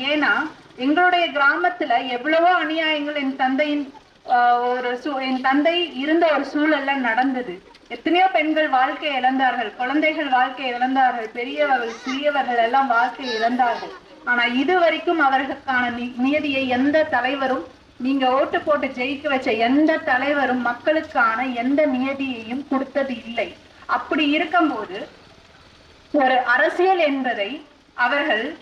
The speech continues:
நான் வளரணும், என் குடும்பம் வளரணும், என்னை சார்ந்தவங்க வளரணும் தான் வராங்களே ஒழிய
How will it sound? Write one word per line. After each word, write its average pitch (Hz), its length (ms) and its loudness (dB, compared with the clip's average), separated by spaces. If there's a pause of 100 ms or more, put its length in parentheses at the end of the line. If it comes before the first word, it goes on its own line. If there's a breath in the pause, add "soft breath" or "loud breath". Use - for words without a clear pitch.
(180)
நான் 277 300 2
வளரணும், 302 600 0
என் 262 200 -4
குடும்பம் 330 420 2
வளரணும், 269 440 -2
என்னை 254 240 -2
சார்ந்தவங்க 330 760 2
வளரணும் 262 480 0
தான் 285 220 0
வராங்களே 254 520 0
ஒழிய 208 300 -8